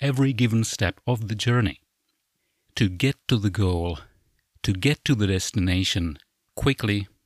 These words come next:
more efficiently, and in a way that'll give us the biggest benefits.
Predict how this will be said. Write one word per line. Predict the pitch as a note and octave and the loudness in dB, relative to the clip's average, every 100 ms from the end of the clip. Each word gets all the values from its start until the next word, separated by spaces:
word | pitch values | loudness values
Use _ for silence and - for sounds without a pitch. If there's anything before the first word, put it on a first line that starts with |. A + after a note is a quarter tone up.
| _ _ _ | _ _ _
more | G2 A2 A2+ | -2 2 2
efficiently, | G#2+ - C#3+ A#2+ F2+ - D2 - _ _ _ _ _ _ _ _ _ - | 2 0 0 2 0 -2 -10 -12 _ _ _ _ _ _ _ _ _ -4
and | G#2+ | -2
in | A#2+ A2 | 2 4
a | F#2+ | 4
way | F#2+ B2+ E3 | 4 4 4
that'll | C#3 B2 G#2 G2+ | 4 2 2 -2
give | F#2 A#2 A#2 | -2 -2 0
us | - - | -2 -4
the | F#2+ | -10
biggest | - A#2+ A2 A2+ - | -4 -2 0 -2 -2
benefits. | A2+ A2+ A2 F2+ C#2+ - - | -2 0 0 -4 -8 -12 -16